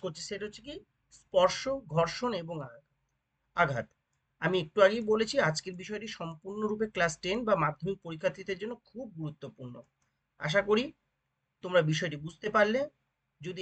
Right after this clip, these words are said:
এই সংক্রান্ত তোমাদের কোনো প্রশ্ন থাকে বা কোনো কিছু যদি জানার থাকে, তোমরা তো কমেন্ট বক্সে এসে প্রশ্ন করবে, আমি তোমাদের প্রত্যেকের উত্তর দিয়ে দেবো। আর বিশেষ করে এই যে প্রকারভেদগুলি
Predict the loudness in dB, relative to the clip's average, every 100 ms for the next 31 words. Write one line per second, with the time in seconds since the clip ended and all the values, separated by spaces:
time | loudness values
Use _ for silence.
0 | 0 2 0 0 0 -2 -2 0 0 0
1 | -4 -2 -2 -4 -10 -10 -12 -8 -8 -8
2 | -8 -10 -10 -12 -8 -10 -6 -2 0 2
3 | 0 0 -2 -6 _ _ _ _ -10 -4
4 | -2 -2 -2 -2 0 -2 -2 -6 -8 -10
5 | -12 -12 -6 0 0 0 _ _ _ _
6 | _ _ _ -4 -2 -4 -4 -8 -8 -10
7 | -10 -10 -8 -10 -12 -12 -10 -10 -16 _
8 | _ _ -20 -20 -20 0 2 2 0 0
9 | 0 -2 -2 -4 -4 -14 _ _ _ -4
10 | -4 -2 -2 -2 -4 -2 -2 -2 -4 -4
11 | -4